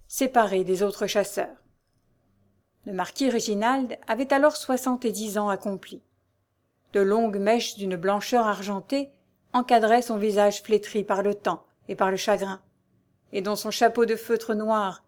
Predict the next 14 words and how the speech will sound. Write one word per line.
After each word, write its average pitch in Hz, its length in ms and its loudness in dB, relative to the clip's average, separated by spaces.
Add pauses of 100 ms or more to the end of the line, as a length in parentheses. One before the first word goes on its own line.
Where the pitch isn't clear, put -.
(280)
et 208 100 -2
ses 202 280 -2
autres 262 260 0
vêtements 208 560 -2 (100)
uniformément 220 720 0
noirs 196 520 -4 (540)
faisaient 202 300 0
encore 233 300 4
ressortir 196 800 -4 (140)
la 196 100 0
pâleur 214 400 4
mate 170 500 -6
et 190 80 -2
livide. 175 580 -10